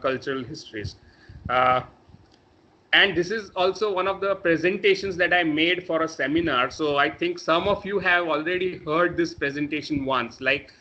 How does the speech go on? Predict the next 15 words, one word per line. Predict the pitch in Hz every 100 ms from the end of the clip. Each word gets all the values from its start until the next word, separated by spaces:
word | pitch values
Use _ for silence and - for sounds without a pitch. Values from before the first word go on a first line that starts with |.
| _ -
I | 151
remember | 156 175 175 175 175
Jai, | 165 165 180 185 185 151 131
Jai | 156 165 180
Jivani | 143 160 165 165 170 165 156
and | 156 160 165 160
Kesha | 147 143 165 139 - - - - _ -
were, | 131 160 165 165 165
uh, | 156 143 139
present | 135 156 151 165 160
when | 151 151
I | 156
made | 147 165
this | 156 165
presentation | - 139 139 143 147 151 143 127 110